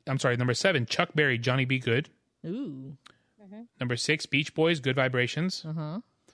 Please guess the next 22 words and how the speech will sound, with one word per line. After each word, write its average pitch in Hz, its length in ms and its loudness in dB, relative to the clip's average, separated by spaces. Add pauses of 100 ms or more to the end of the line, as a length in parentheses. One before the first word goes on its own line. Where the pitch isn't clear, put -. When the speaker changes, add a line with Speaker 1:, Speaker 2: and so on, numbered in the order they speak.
(220)
Speaker 1:
Number 123 180 2
five, 139 460 2
Aretha 131 340 -2
Franklin, 147 520 -2 (120)
Respect. - 480 -2 (100)
Speaker 2:
Uh-huh. 151 440 -8
Respect. 151 500 -10 (280)
Speaker 1:
Yep. 120 280 -6 (140)
Speaker 2:
<laughs> - 140 -8
Speaker 1:
Marvin 143 420 4
Gaye, 143 180 4
What's 127 220 2
Going 120 260 2
On. 131 260 2 (240)
Phenomenal - 520 -20
song. - 180 -20 (300)
Speaker 2:
Yeah. 160 160 -8
Speaker 1:
I - 20 -4
love 113 140 -4
that 101 140 -8
song. 104 260 -12 (100)
Speaker 2:
Mm-hmm. 160 340 -10